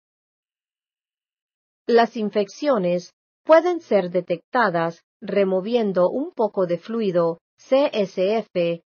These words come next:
o líquido cefalorraquídeo, por medio de un procedimiento especial denominado drenaje de la derivación, para luego examinar el fluido con el fin de determinar si hay alguna infección.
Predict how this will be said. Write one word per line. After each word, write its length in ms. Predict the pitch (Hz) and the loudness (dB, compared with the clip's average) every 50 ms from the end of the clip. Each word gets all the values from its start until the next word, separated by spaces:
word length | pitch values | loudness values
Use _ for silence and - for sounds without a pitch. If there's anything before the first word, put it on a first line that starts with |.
| _ _ - | _ _ 0
o 100 | 220 214 | 0 0
líquido 720 | 226 254 302 294 - - 196 180 170 175 170 170 170 180 _ | 0 0 -4 -6 -4 -4 -2 0 0 0 0 0 -2 -6 _
cefalorraquídeo, 1400 | - - - 226 214 214 - 208 190 196 185 180 175 180 180 175 - - - 254 214 170 170 160 165 165 165 170 _ _ _ _ _ _ | -20 -6 -4 -4 -4 -2 -2 -4 -2 -2 -2 -2 -2 -4 -4 -6 -6 -10 -10 -8 -6 -6 -4 -4 -4 -4 -6 -8 _ _ _ _ _ _
por 200 | - 226 220 220 | -2 0 0 0
medio 380 | 226 262 294 294 240 214 190 | 0 0 0 0 0 0 0
de 160 | 180 185 185 196 | 0 2 2 0
un 180 | 254 302 311 | 0 -2 -4
procedimiento 960 | - - 330 311 - 220 190 175 180 175 185 208 220 208 196 185 - 185 170 | -6 -8 -10 -6 -4 -4 -4 -2 -4 -4 -4 -2 -2 -2 -4 -4 -4 -4 -4
especial 680 | 165 165 - - _ 170 165 - - - 214 202 185 180 | -4 -4 -8 -10 _ -10 -10 -8 -4 -2 -2 0 0 0
denominado 880 | 175 175 170 170 165 165 165 165 185 208 208 196 175 175 175 170 175 180 _ _ _ _ _ _ | -2 -2 -2 -2 -4 -6 -6 -4 -4 -2 -2 -2 -2 -2 -2 -4 -4 -6 _ _ _ _ _ _
drenaje 640 | - 185 208 202 208 202 240 262 277 247 220 226 196 | -8 -4 -2 0 0 0 -2 -2 -4 -6 -4 -4 -2
de 120 | 170 175 175 | 0 0 0
la 180 | 175 170 170 | 0 -2 0
derivación, 920 | 170 175 170 170 165 165 170 165 - - - 226 214 185 170 160 156 160 - _ _ _ _ _ _ _ | 0 0 -2 -2 -4 -6 -8 -8 -10 -10 -6 -2 -2 -2 -2 -4 -8 -12 -18 _ _ _ _ _ _ _
para 240 | - 302 320 330 320 | 2 2 4 4 2
luego 400 | 294 226 202 190 190 175 180 175 | 2 2 2 2 2 2 2 2
examinar 880 | 170 165 - - - 170 160 160 160 165 196 202 196 180 175 180 180 175 _ _ _ | 2 0 -4 -6 -8 -6 -6 -6 -6 -4 -2 -2 0 -2 -2 -4 -6 -10 _ _ _
el 220 | - 214 208 202 185 | -8 -6 -6 -6 -8
fluido 640 | - - - 285 302 277 214 165 165 151 151 156 _ _ | -10 -10 -8 -6 -4 -4 -2 -2 -4 -4 -6 -8 _ _
con 220 | - 202 202 202 | 0 0 2 2
el 160 | 196 196 202 - | 0 -2 -4 -6
fin 260 | - - 311 320 277 | -8 -8 -8 -4 -2
de 140 | 208 185 175 | -2 0 0
determinar 880 | 175 175 175 - 294 311 339 330 339 302 240 185 170 170 170 175 170 - _ _ _ | 0 -2 -2 -2 -2 -2 -2 -4 -6 -4 -4 -4 -2 -2 -4 -6 -8 -12 _ _ _
si 300 | _ - - 233 240 247 | _ -14 -6 -2 0 2
hay 260 | 240 208 185 190 202 | 2 2 2 0 0
alguna 500 | - - 254 269 226 233 196 175 170 165 | 0 -2 -2 -2 -2 -2 -2 -2 -2 -4
infección. 880 | 165 165 165 170 - 175 - - - - 226 208 185 165 156 151 151 | -4 -6 -8 -8 -10 -12 -12 -14 -10 -6 -4 -2 -2 -4 -6 -8 -14